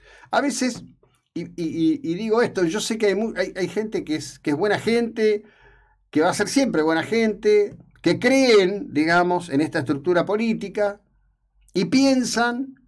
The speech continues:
que, bueno, no, que el problema en realidad son los, eh, poderes concentrados, que la culpa la tiene Mastelone, que después el culpable es, este, eh, qué sé yo, no sé, nada, el, el que fuere. No pueden ver, no pueden visualizar, no, no entiendo muchas veces,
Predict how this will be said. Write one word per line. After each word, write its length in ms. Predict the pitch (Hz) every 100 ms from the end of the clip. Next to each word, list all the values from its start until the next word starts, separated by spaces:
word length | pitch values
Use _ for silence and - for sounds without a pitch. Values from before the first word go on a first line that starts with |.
| _
que, 80 | 202
bueno, 280 | 247 254 202
no, 260 | 240 233
que 100 | -
el 160 | 175 135
problema 580 | 135 180 214 233 214 180
en 60 |
realidad 340 | 156 160 185 214
son 160 | 196
los, 200 | 180 143 123
eh, 220 | 139 123
poderes 320 | 123 151 175 165
concentrados, 880 | 147 131 143 131 214 208 196 170
que 100 | 135
la 140 | 143 135
culpa 260 | 185 165
la 120 | 156 135
tiene 200 | 156 143
Mastelone, 840 | 123 127 160 190 190 175 156 147 - - -
que 120 | 143
después 260 | 151 196 185
el 80 | 151
culpable 920 | 147 127 170 165 156 147 135 123 127
es, 200 | 131 113
este, 720 | 110 - 113 110 104 104 90 _ _ _ _
eh, 440 | 87 107 104 104 104
qué 80 | 143
sé 100 | 117
yo, 220 | 104 92
no 100 | 120
sé, 200 | 123 131
nada, 260 | 151 123
el, 120 | 139 208
el 300 | - 170 170
que 100 | 196
fuere. 480 | 180 123 95 90 _ _
No 200 | 143 185
pueden 360 | 208 226 214 180
ver, 240 | 208 208
no 120 | 190 160
pueden 260 | 208 196
visualizar, 800 | 165 - 165 160 180 185 180 -
no, 220 | 160 180 190
no 140 | 175
entiendo 380 | 196 170 185 151
muchas 260 | 151 160 143
veces, 380 | 160 180 185